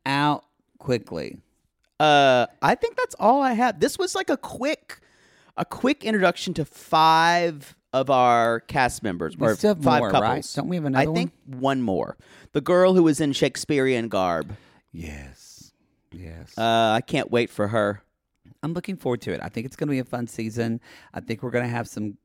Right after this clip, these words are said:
Speaker 1: good quotable moments. I'm excited. And y'all, this is your Friday show. We're back on a Friday. What are you doing this weekend?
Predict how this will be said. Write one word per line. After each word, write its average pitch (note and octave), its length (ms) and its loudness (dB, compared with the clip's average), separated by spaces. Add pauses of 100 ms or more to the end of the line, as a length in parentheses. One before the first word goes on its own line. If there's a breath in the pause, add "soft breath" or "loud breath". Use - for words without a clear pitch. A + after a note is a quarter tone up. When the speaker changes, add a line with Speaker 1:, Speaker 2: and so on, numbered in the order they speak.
(220)
Speaker 1:
good C3 240 2
quotable B2+ 460 0
moments. B2 800 -2 (1400 loud breath)
I'm B2 120 -4
excited. G#2 640 -4 (360 loud breath)
And F#3 160 -2
y'all, G3 200 4
this F3 180 -6
is E3 140 -10
your E3 100 -2
Friday D#3+ 480 0
show. A#2 280 -4
We're A#2 100 -2
back C#3+ 300 0
on D3+ 100 0
a A#2+ 80 -2
Friday. C#3+ 400 -2
What G4 120 -4
are G#4+ 40 -2
you D5 220 -12
doing D#3+ 180 2
this C3+ 180 -4
weekend? G#2+ 600 -6